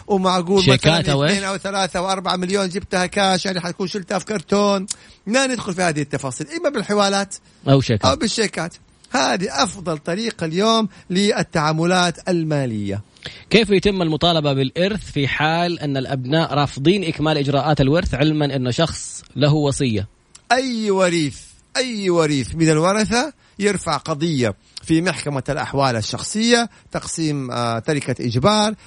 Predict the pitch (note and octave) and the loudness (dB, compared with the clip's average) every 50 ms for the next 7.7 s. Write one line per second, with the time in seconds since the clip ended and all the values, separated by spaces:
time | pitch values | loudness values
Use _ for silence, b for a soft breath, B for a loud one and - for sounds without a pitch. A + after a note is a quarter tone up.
0 | B B - B2 - - C#3+ C#3 C3 D3+ F3 F3+ E3+ D#3+ D3+ C#3+ C#3+ C#3 C#3+ D#3+ | B B -6 -6 -4 -2 -2 -2 0 0 -2 -2 0 0 -2 -2 -2 -2 -4 -4
1 | F#3 G3+ G#3 G#3 G#3+ G#3 F#3+ b b b - D#3 E3 D#3+ E3 E3+ E3+ E3+ D#3 - | -4 -2 -2 0 -2 -2 -4 b b b -4 -2 0 0 2 0 0 -2 -4 -6
2 | b b b _ _ - D3+ D#3 D3 C#3+ D3 C#3+ - E3 D#3 D3+ D3 D3 C#3+ B2 | b b b _ _ -10 -6 -4 -2 -2 -2 -2 0 0 2 2 2 0 0 0
3 | C3+ C3+ C3 B2 - - C#3+ C3+ B2+ C3+ B2 C3 C3+ B2 - - A#2 G2+ G2 - | 0 0 0 0 0 2 2 4 4 2 2 2 0 0 0 0 -2 -4 -4 -6
4 | - A2 - D#3 E3 D#3 C#3+ C#3 C#3+ D3 C#3 D3+ D#3+ C#3+ C3+ B2 A2+ A#2 A#2+ A#2+ | -8 -8 -4 -2 0 0 0 -2 -2 -4 -2 -2 -2 -2 -2 -2 -2 -2 -4 -4
5 | A2+ - E3+ D3 - - - - F3+ D3+ - - C#3 - - C#3+ C3 C3 B2+ A#2+ | -6 -6 -6 -6 -6 -4 -2 -2 -2 -2 0 -2 -4 -2 -2 -2 0 0 2 2
6 | A2+ G#2+ - B2+ C3 D#3 D3+ C#3+ - - C#3 A#2+ - D3 C3 B2 - E3+ F#3+ F3+ | 0 0 -2 -2 -2 -2 -4 -4 -6 -6 -6 -6 -6 -6 -6 -4 -2 0 2 2
7 | E3+ D3+ - - - - - G#3+ G#3+ A3 A3+ A3+ G#3+ | 2 0 -2 -4 -8 -6 -4 -2 2 4 4 2 2